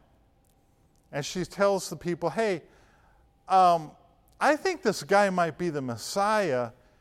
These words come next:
He told me everything that I've ever done." And they're like, "Really? Okay." And they come out. Now look at this.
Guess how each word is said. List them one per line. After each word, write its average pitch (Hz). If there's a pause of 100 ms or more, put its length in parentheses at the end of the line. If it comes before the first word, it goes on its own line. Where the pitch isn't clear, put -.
(380)
He 277
told 214
me 180
everything 202
that 165
I've 160
ever 160
done." 127 (360)
And 131
they're 139
like, 135
"Really? 359 (640)
Okay." 202 (520)
And 180
they 214
come 254
out. 285 (800)
Now 214
look 302
at -
this. -